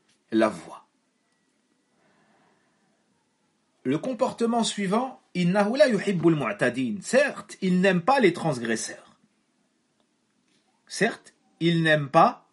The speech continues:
les transgresseurs. Après la discrétion, c'est il n'aime pas les transgresseurs. La transgression dans le dua est multiple. Et la pire des transgressions dans le dua, c'est le shirk.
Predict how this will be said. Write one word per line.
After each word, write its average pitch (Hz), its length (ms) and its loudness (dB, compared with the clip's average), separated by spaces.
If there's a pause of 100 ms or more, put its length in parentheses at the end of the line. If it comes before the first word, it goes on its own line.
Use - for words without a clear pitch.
les 131 220 0
transgresseurs. 113 840 -4
Après 104 260 -6
la 139 100 0
discrétion, 160 580 -4 (140)
c'est - 400 -4
il 131 160 -4
n'aime 123 180 -2
pas 165 160 4
les 123 100 2
transgresseurs. - 760 -12 (840)
La 170 200 4
transgression 247 800 0
dans 175 140 4
le 156 60 -2
dua 98 460 0 (1000)
est 135 80 0
multiple. 208 540 0 (460)
Et 151 120 2
la 151 140 4
pire 262 300 0
des 170 100 2
transgressions 175 560 0
dans 180 120 2
le 131 60 -8
dua, 151 280 4
c'est 160 160 -2
le 127 80 0
shirk. - 460 0